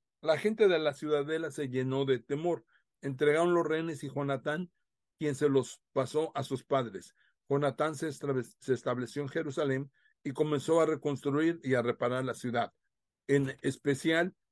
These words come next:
dio órdenes a los encargados de los trabajos de reconstruir la muralla y el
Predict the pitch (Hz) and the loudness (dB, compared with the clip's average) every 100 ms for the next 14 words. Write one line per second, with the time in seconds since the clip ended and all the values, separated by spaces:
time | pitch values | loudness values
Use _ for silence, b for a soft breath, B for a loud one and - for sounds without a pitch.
0 | - 147 165 175 175 156 160 147 151 147 | -10 2 6 8 6 4 0 0 -2 -2
1 | 135 143 143 143 143 147 147 139 - _ | -2 -4 -2 0 2 0 0 -4 -12 _
2 | _ _ _ _ _ _ _ _ _ - | _ _ _ _ _ _ _ _ _ -6
3 | 135 147 139 139 131 - 151 147 160 143 | 0 2 6 6 6 2 2 2 2 0
4 | 170 147 135 131 131 127 135 147 151 151 | -2 2 2 0 -2 -8 -4 -2 0 -2
5 | 156 143 135 151 147 _ _ _ 147 147 | 0 0 0 -4 -8 _ _ _ -6 2
6 | 147 143 139 | 4 6 4